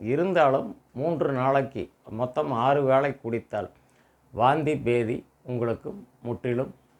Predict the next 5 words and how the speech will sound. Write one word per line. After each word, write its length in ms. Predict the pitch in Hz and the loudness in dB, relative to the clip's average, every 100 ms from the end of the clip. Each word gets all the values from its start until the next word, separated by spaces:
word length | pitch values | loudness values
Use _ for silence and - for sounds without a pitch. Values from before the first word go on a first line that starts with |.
| _ | _
குணமாகும். 640 | - 117 120 117 98 82 85 _ _ _ _ _ _ _ _ _ _ _ _ _ _ _ | -10 -6 -4 -2 -4 -6 -14 _ _ _ _ _ _ _ _ _ _ _ _ _ _ _
ஆகவே 400 | - 120 123 147 185 - _ _ - | 0 4 4 4 2 -2 _ _ -6
வாந்தி, 440 | 107 131 143 151 | 0 2 2 -2
பேதி 380 | 123 127 131 131 | 0 0 2 0
நீக்க 400 | 117 113 - 143 | -2 -4 -6 -8